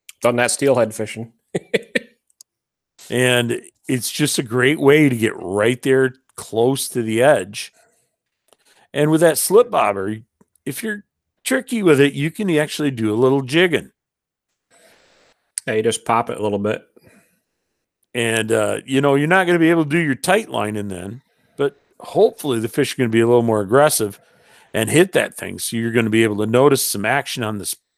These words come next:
Speaker 2: slip bobber, or even maybe feel a good tug if you get a good one. Now, the other thing you might wanna even consider out there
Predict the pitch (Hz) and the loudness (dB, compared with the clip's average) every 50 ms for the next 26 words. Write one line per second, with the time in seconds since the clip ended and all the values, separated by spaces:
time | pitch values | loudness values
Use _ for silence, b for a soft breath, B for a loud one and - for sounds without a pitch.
0 | _ _ _ _ _ _ _ _ _ - - - 156 151 - - 143 135 139 139 | _ _ _ _ _ _ _ _ _ -12 -2 2 2 2 2 4 2 4 4 4
1 | 139 139 139 139 131 131 _ _ _ _ _ _ _ _ _ b b b b b | 4 6 6 4 2 0 _ _ _ _ _ _ _ _ _ b b b b b
2 | b b - 113 120 120 120 120 117 113 113 _ _ _ _ _ _ _ _ - | b b -4 0 2 4 4 4 2 2 -2 _ _ _ _ _ _ _ _ -4
3 | 165 190 208 202 170 151 139 135 135 127 123 127 127 127 123 120 113 101 - - | -2 -2 0 0 0 0 -2 -2 -2 -4 -4 -2 -4 -4 -6 -8 -8 -12 -12 -4
4 | 165 156 151 139 135 123 127 120 107 95 - 147 165 160 131 117 110 107 - _ | -2 -2 0 0 -2 -2 -2 -4 -4 -2 0 2 2 2 2 0 -6 -12 -14 _
5 | _ _ _ _ _ 90 76 87 98 110 127 117 110 95 92 104 113 113 117 101 | _ _ _ _ _ -18 -16 -14 -4 -2 -2 -2 -2 -4 -4 -4 -4 -4 -4 -6
6 | 82 - 82 - _ _ _ _ _ _ _ _ _ _ _ _ _ _ _ _ | -14 -18 -20 -20 _ _ _ _ _ _ _ _ _ _ _ _ _ _ _ _
7 | _ _ _ _ _ _ _ _ _ _ _ _ _ _ _ _ _ _ _ _ | _ _ _ _ _ _ _ _ _ _ _ _ _ _ _ _ _ _ _ _
8 | _ _ _ - b b b b b b b b b b 131 131 131 131 131 127 | _ _ _ -20 b b b b b b b b b b 0 0 2 4 4 2
9 | 123 117 - _ 135 131 143 185 220 233 175 - 156 127 117 123 123 120 120 123 | 2 -2 -6 _ 2 4 4 4 4 2 -4 -4 -4 -4 -4 -4 -4 -4 -4 -4
10 | 127 123 117 117 120 123 117 120 120 120 117 110 104 - - 110 98 - - 190 | -4 -4 -4 -6 -6 -4 -4 -4 -6 -6 -8 -10 -12 -14 -14 -14 -12 -6 -4 -4
11 | 220 226 185 135 104 98 - - 95 90 95 104 - | -2 -2 -4 -4 -6 -8 -10 -12 -12 -10 -10 -12 -14